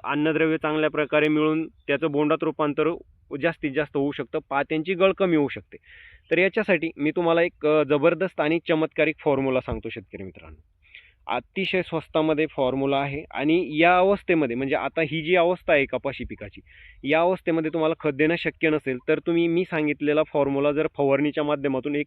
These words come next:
ते दोन वेळेस जर याची फवारणी केली या अवस्थेमध्ये, तर जास्तीत जास्त जी पाती आहे, तर त्या पात्यांचं सेटिंग झाल्याचं तुम्हाला पाहायला मिळेल. म्हणजे आता या ठिकाणी आपल्या कपाशीवर बघू शकता, एका एका फांदीवर नऊ नऊ, दहा दहा पाते आहे,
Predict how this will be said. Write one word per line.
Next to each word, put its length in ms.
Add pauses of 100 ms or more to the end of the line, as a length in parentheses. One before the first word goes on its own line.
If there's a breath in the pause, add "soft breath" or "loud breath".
ते 60
दोन 260
वेळेस 260
जर 120
याची 300
फवारणी 320
केली 260
या 80
अवस्थेमध्ये, 500 (640 soft breath)
तर 200 (440)
जास्तीत 360
जास्त 460 (200)
जी 120 (120)
पाती 380
आहे, 200 (260)
तर 140
त्या 340 (160)
पात्यांचं 580
सेटिंग 420
झाल्याचं 340
तुम्हाला 240
पाहायला 240
मिळेल. 240
म्हणजे 220
आता 180
या 120
ठिकाणी 300
आपल्या 280
कपाशीवर 480
बघू 200
शकता, 320
एका 220
एका 180
फांदीवर 400 (480 loud breath)
नऊ 280
नऊ, 160
दहा 240
दहा 120
पाते 340
आहे, 260